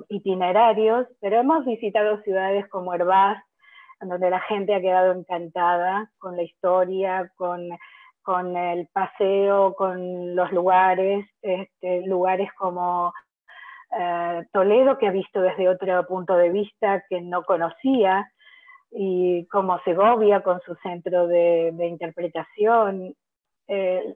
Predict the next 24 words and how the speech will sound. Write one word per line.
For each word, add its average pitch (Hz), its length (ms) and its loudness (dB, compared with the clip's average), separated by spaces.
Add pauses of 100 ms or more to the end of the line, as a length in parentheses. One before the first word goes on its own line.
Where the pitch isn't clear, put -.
(140)
la 220 140 -4
gente 269 280 -4
termina 214 420 -4
muy 247 220 -2
contenta, 262 540 -2
muy 247 200 0
agradecida. 226 760 0 (600)
No 311 280 4
toda 294 320 4
la 240 140 2
gente 226 320 0
que 214 120 4
viaja 196 640 0
son, 190 360 -4
eh, 175 380 -10
de 175 120 -6
la 175 140 -8
colectividad 175 580 -8
judía, 202 640 0
mm, 175 280 -14
la 170 140 -10
gran 185 220 -2
mayoría 175 600 -6
sí, 262 240 -2